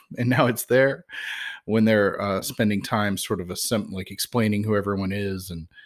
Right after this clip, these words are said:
and there's so many different characters that it just kinda gets a little bit tedious. Um, but ultimately, once we get into the main story, I think in particular, Will Smith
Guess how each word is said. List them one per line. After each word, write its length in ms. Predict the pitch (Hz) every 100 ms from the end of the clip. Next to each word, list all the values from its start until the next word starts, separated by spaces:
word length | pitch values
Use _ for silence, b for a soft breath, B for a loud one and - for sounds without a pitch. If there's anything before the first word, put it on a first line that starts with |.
| b b b b b _
and 100 | 98
there's 140 | 98
so 120 | - 120
many 200 | 110 104
different 260 | 101 104
characters 640 | - 98 104 - 87 85
that 140 | - 85
it 140 | 82
just 220 | - 98 -
kinda 220 | 98 85
gets 260 | 87 -
a 40 | 98
little 160 | 85
bit 180 | 82 80
tedious. 640 | - 104 107 85 - - - _ _
Um, 440 | 120 104 92 85 - _ _ _ _ _ _ _ _ - 120 113
but 140 | 139 131
ultimately, 680 | 151 - 131 110 104 107
once 360 | 113 127 117 -
we 120 | 113
get 200 | 101 113
into 300 | 113 113 -
the 100 | 98
main 460 | 98 104 101 95 92 b b b b b b b
story, 720 | - - 127 117 107 98 98
I 120 | 95 98
think 260 | 113 -
in 80 | 95
particular, 760 | 101 - 110 113 98 95 90 87
Will 260 | 92 101
Smith 680 | - - 98 95 80 -